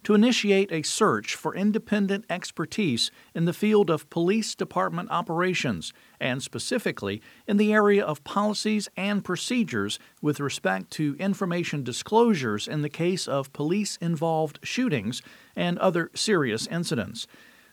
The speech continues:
The county executive also was directed to identify an available funding source that would enable the board to retain such expertise, with the goal of securing a contract within the February-March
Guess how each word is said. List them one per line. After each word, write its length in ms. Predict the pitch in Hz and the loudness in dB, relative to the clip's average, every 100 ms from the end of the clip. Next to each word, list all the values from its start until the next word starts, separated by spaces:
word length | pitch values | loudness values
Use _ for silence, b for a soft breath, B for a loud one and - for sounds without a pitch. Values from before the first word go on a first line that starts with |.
| B | B
The 80 | 131 | 0
county 360 | 170 160 151 | 2 2 0
executive 600 | 117 107 156 147 127 113 | -2 0 0 0 -2 -2
also 440 | - 202 208 170 135 | 2 2 4 4 4
was 280 | 123 127 | 2 -2
directed 520 | - 113 107 110 147 151 | -2 0 0 -2 -4 -4
to 260 | 147 135 | -2 -2
identify 680 | - 143 170 156 143 131 156 | -2 -2 -2 -2 0 2 0
an 220 | 135 113 | -2 -2
available 560 | 113 135 156 151 131 113 | 0 2 2 2 0 -2
funding 480 | - 208 165 110 110 | 0 0 2 0 -2
source 440 | - 214 113 - B B B | -2 0 0 -2 B B B
that 140 | 208 208 | 0 4
would 160 | 202 | 4
enable 380 | 180 190 208 185 | 4 2 2 2
the 220 | 160 151 | 2 0
board 440 | 139 156 208 196 175 | 2 2 4 4 2
to 120 | 170 | -2
retain 540 | 147 143 - 190 185 170 | -2 -2 -2 -2 0 -2
such 400 | 180 170 - - | -2 -2 -4 -6
expertise, 840 | 170 - - 120 - 233 131 - - B B | -6 -6 -6 -6 -2 -2 0 -4 -10 B B
with 120 | 160 | -6
the 60 | 156 | -2
goal 420 | 143 185 185 170 | 0 2 4 2
of 120 | 143 | 0
securing 560 | - 143 - 202 170 139 | -2 -10 -2 0 0 -2
a 60 | 127 | -6
contract 800 | - 240 247 220 135 101 120 143 | -4 2 2 4 2 2 0 -4
within 320 | 135 147 143 | -2 -2 -2
the 300 | 143 135 - | -2 -4 -6
February-March 1200 | - 196 151 139 131 120 120 135 143 113 - - | -4 -2 0 -2 -2 -2 -4 -2 0 0 -2 -8